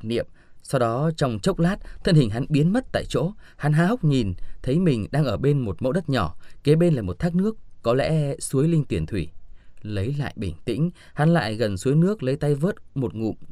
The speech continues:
lên uống. "Oa, nước này ngon quá, thật là thanh mát, sảng khoái quá đi." Hắn uống xong cảm thấy toàn thân như hạn hán gặp cam lộ,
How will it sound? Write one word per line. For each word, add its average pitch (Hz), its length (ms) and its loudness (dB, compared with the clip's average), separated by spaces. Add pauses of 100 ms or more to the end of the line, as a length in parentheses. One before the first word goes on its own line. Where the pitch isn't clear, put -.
(120)
lên 117 260 -4
uống. 107 260 -4 (600)
"Oa, 135 420 2
nước 156 160 -2
này 107 140 -4
ngon 131 280 0
quá, 170 280 2 (100)
thật - 180 0
là 123 140 -2
thanh 139 220 -2
mát, 170 180 0 (100)
sảng 117 260 -2
khoái 131 340 0
quá 202 120 6
đi." 214 200 2 (440)
Hắn 113 160 -6
uống 127 260 -2
xong 135 240 -2
cảm 92 200 -2
thấy 120 120 -4
toàn 104 260 0
thân 139 300 -2
như 139 160 0
hạn 120 240 -4
hán 110 220 -2
gặp 156 240 0
cam 120 180 -4
lộ, 104 200 0